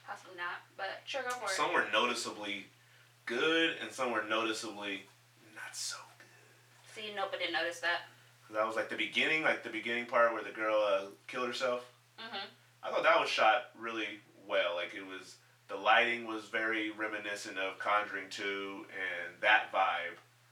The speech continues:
Speaker 2: How, like, it has, like, a bluish tint, but still, like, a haunting, scary vibe.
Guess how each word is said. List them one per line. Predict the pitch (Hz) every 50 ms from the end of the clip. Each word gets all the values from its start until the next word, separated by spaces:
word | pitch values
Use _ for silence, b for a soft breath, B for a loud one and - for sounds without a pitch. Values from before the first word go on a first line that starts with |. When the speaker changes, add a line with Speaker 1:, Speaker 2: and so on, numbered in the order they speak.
| _ _
Speaker 2:
How, | - 98 98 95 92
like, | 90 87 87 - 113
it | 113
has, | 113 113 110 110
like, | 107 101
a | 101 92 - - -
bluish | 101 104 110 127 131 123 117 - - - -
tint, | - - 123 131 139 - - - - b b b b b b b -
but | - -
still, | - - - 120 117 110
like, | 107 104 101 101
a | 92 92
haunting, | - - - 110 113 120 120 117 - 131 127 127 127 123 123 - b b b b b b b b _ _ _ _
scary | - - - - - - - - - 110 107 110 120 120 120 120 120 120 117 117 120 120 - - _ _ _ _ _ _ _ _ _ _ _ _ _ - -
vibe. | - 104 110 110 107 107 107 107 107